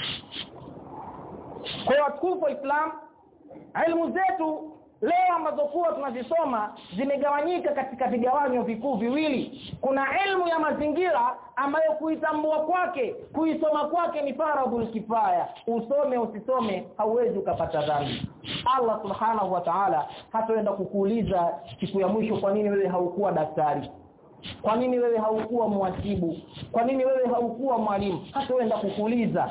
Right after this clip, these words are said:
kuonyesha kwamba ilmu hii ambayo sisi tunaisoma, ambao msingi wake umejengwa katika secularism, yani kutenganisha dini na maisha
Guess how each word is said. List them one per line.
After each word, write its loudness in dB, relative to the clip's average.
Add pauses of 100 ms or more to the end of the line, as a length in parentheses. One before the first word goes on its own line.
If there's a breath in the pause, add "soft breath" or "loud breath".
(160)
kuonyesha 2
kwamba 0
ilmu 2
hii 0
ambayo 2
sisi -4
tunaisoma, 0 (200 loud breath)
ambao 2
msingi -4
wake 2
umejengwa 2 (220)
katika -4
secularism, 0 (100)
yani 0
kutenganisha 0
dini 2
na 2
maisha 2